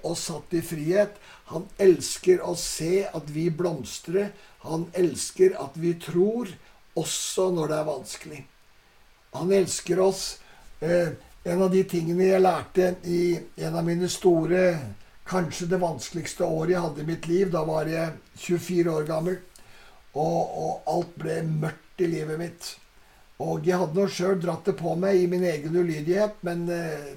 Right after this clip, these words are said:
men mørket kom nå på grunn av min egen ulydighet, og, og fordi jeg ville gå mine egne veier, og hadde ikke lyst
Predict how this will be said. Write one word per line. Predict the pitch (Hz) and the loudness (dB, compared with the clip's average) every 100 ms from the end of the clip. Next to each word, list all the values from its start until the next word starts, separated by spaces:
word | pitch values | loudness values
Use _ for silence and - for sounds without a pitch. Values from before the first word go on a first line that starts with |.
| 151 | -4
men | 165 | 0
mørket | 180 147 - 185 | 0 0 -2 -4
kom | 165 147 175 | -4 -4 -2
nå | 185 | 0
på | 202 | 2
grunn | 190 156 | 2 0
av | 160 | -4
min | 170 165 | -4 -4
egen | 135 123 | -4 -6
ulydighet, | 156 147 135 147 160 160 160 | -6 -6 -8 -8 -8 -8 -6
og, | 151 143 143 | -4 -4 -8
og | 135 | -10
fordi | 160 156 | -8 -6
jeg | 156 | -4
ville | 160 156 | -4 -4
gå | 147 147 | -4 -4
mine | 156 175 | -4 -2
egne | 143 127 165 | -4 -4 -2
veier, | 170 147 170 185 | -2 0 2 4
og | 165 - - - - - - - - - - - - - - | 2 -2 -16 -20 -16 -16 -18 -20 -20 -20 -20 -20 -20 -14 -6
hadde | 165 143 | -4 -4
ikke | 156 180 | 2 6
lyst | 196 202 - | 6 6 -2